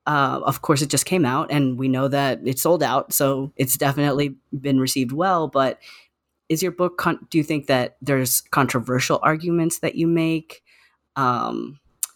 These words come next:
and how was the process of writing the book? What kind of, a-, and especially in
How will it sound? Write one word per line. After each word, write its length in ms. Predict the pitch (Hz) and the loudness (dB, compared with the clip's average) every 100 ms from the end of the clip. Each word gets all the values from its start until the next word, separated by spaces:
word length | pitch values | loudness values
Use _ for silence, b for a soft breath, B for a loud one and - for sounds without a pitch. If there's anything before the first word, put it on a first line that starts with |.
| _ | _
and 160 | 131 127 | -2 0
how 140 | 135 | 2
was 280 | 139 139 127 | 2 2 0
the 440 | - 123 117 113 - | 0 0 -2 -6 -8
process 420 | - 123 120 117 | -2 0 0 -2
of 220 | 117 113 - | -4 -10 -18
writing 400 | - 113 107 113 | -6 -2 -2 -4
the 80 | 117 | -6
book? 280 | 104 104 | -8 -6
What 120 | 123 117 | -6 -6
kind 220 | 117 113 | -4 -6
of, 260 | 107 127 - b b b | -8 -14 -20 b b b
a-, 140 | 131 - | -6 -2
and 200 | 120 123 | 0 0
especially 680 | 110 - 123 - 120 110 87 | 0 2 2 2 0 0 0
in 380 | 117 117 110 | 0 0 -4